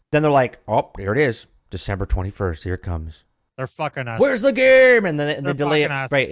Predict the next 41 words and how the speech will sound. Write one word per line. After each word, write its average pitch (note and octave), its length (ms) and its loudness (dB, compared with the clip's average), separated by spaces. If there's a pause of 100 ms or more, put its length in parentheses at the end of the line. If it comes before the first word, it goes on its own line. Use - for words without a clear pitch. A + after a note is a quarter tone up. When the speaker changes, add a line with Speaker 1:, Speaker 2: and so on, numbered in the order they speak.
(140)
Speaker 2:
Troll E3+ 260 4
Speaker 1:
April. - 40 0
Speaker 2:
time. C#3+ 460 -4
Speaker 1:
Right, B2 220 -4
Speaker 2:
Troll A2 120 -6
Speaker 1:
April. B2 240 -6
Speaker 2:
time. A2+ 300 -10
Speaker 1:
April. C#3 420 0
April C#3 260 -4
comes D3+ 280 -4
out. D#3+ 340 -2
April A2+ 260 -8
goes A#2 180 -4
by. F2+ 400 -10
See - 180 -12
you D3 80 -6
later, E3 240 -2
April. C3+ 400 -6 (120)
Right? D#3 320 2 (200)
<laughs> - 140 -20
I C#3 100 -2
mean, C3+ 320 -4 (260)
bye, F#3 220 2
Felicia. F#3+ 500 -4 (240)
Like, D#3+ 160 0
it's D3 160 -2
gone, C3+ 380 0
right? C3 260 0
And D#3 100 -4
then D3 220 -4
they're B2 100 -4
like, A2 200 -2
"Oh, F#2 80 -4
it's F#2 140 -6
delayed G2+ 260 -6
again." G#2 260 -6 (360)
And B2+ 120 -4
Speaker 2:
I C#3 60 -2
Speaker 1:
now D3+ 260 0
Speaker 2:
remember D#3+ 160 0 (120)
when, C#3+ 60 -8